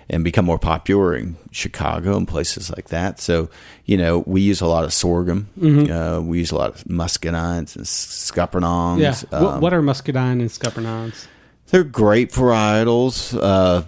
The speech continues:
Speaker 1: very thick-skinned native grape varietals in the South. And if you go and have scuppernong or muscadine wine, it's generally made by somebody's uncle, and, um, it's good. I
Speaker 2: Yeah.
Speaker 1: mean, it's great. They're on the sweeter side, and,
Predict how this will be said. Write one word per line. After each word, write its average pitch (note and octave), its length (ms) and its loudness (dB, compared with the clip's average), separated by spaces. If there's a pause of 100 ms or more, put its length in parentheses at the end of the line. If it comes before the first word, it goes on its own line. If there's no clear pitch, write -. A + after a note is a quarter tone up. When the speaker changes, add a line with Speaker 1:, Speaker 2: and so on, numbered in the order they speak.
Speaker 1:
very G2+ 240 2
thick-skinned F#2 800 0
native F2 300 2
grape E2+ 240 0
varietals E2+ 560 0
in F2 100 -2
the F2 60 -2
South. F2+ 500 -4
And E2+ 180 -2
if E2+ 160 -8
you - 60 -20
go E2+ 160 2
and F2 100 0
have E2+ 180 -2
scuppernong F2 640 -2
or E2+ 80 0
muscadine E2+ 580 -2
wine, F2 480 -2
it's - 340 -8
generally E2+ 400 -2
made E2 240 -2
by E2 180 -2
somebody's F2 420 -2
uncle, G#2 480 -2
and, F2 240 -4 (340)
um, A#2+ 260 2
it's A2+ 200 0
good. E3 420 2
I D#3+ 80 0
Speaker 2:
Yeah. D#3 80 4
Speaker 1:
mean, A2 120 2
it's A2 120 0
great. C#3 380 2
They're G2 140 4
on A2+ 100 2
the G2+ 80 0
sweeter F#2 360 0
side, F2+ 540 0
and, F#2+ 260 2